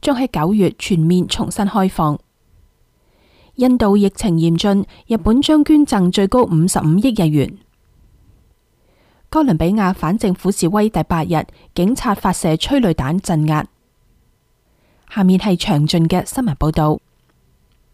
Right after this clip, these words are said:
禮拜三，前總統川普對 Facebook 維持暫停佢賬戶嘅決定做出回應，指出大型科技公司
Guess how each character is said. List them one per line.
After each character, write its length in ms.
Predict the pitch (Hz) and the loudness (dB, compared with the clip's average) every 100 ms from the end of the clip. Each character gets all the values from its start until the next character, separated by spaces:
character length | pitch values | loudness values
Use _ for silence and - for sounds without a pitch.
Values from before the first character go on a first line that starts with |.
| _ _ _ _ _ _ _ - | _ _ _ _ _ _ _ -8
禮 120 | 180 | -4
拜 100 | 185 | -2
三， 280 | - 208 202 - _ _ | 0 -2 -2 -4 _ _
前 300 | - 185 175 | -2 0 2
總 160 | 208 247 | 0 -2
統 180 | 285 | -2
川 240 | 294 - 285 | -2 -2 0
普 260 | - 170 | 2 0
對 220 | 202 202 185 | 0 0 -2
Facebook 540 | - 240 - 247 220 - - | 0 -2 0 -4 -4 -8 -14
維 280 | - 185 165 | -2 0 0
持 200 | - 180 | 0 -2
暫 260 | - 180 185 | 0 -2 -2
停 180 | 202 135 | -2 -2
佢 160 | 190 | -2
賬 300 | 175 196 185 | 0 0 0
戶 140 | 165 156 | 0 -2
嘅 100 | 175 | -2
決 160 | 214 - | -2 0
定 200 | 170 160 | 0 0
做 120 | 175 | 0
出 240 | 160 254 208 | -2 0 0
回 80 | - | 0
應， 280 | 170 165 - _ _ _ _ _ _ - _ _ | 0 0 -4 _ _ _ _ _ _ -20 _ _
指 140 | 175 | -2
出 160 | 175 233 | 0 -2
大 220 | - 160 | -2 -2
型 200 | 165 135 | 0 -2
科 180 | - 240 | -2 -2
技 140 | 202 | -2
公 200 | 160 208 | -2 0
司 320 | 220 - 226 | -2 -2 -2